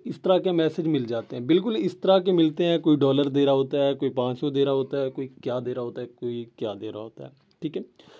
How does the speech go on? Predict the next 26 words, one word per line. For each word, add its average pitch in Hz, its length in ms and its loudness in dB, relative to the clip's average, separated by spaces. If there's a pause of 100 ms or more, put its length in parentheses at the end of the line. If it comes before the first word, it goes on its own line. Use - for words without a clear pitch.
(320)
जब 190 180 4
आप 214 260 4
एक 190 220 6 (340)
ग्रुप 151 320 2
के 185 120 4
अंदर 165 220 6
ऐड 151 360 4
हैं 143 340 -2
तो 156 120 2
वो 135 240 4
बंदा 165 280 6
आपको 151 260 2
कहता 127 360 -4
है 135 80 0
कि 127 260 -4
यार 127 160 0
मैं 120 120 -4
आपको 113 280 -8
इतने 120 280 -10
पैसे 107 360 -10
दूंगा, 107 360 -12
वो 165 180 -4
आपको 175 300 0
प्रूफ 147 360 -4
भी, 127 100 -4
अ, 107 60 -4